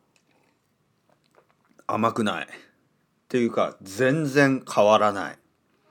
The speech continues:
というわけで、ティースプーン二杯入れてみました。い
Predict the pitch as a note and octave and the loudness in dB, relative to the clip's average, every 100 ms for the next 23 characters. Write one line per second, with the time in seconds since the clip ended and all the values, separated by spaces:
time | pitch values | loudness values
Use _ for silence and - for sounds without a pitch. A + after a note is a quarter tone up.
0 | _ _ _ _ - A#3+ A#3 C3+ F#2 - | _ _ _ _ -4 0 0 2 0 -2
1 | D3 C#3+ - D#3+ A2+ F#2+ A#2 C#3+ D3 G2 | -2 -2 -2 -2 -2 0 2 2 2 0
2 | D2 - _ _ _ - G#2+ G#2 F#2+ F2+ | -2 -12 _ _ _ -6 -4 -4 -6 -12
3 | E2 D#2+ - | -12 -16 -20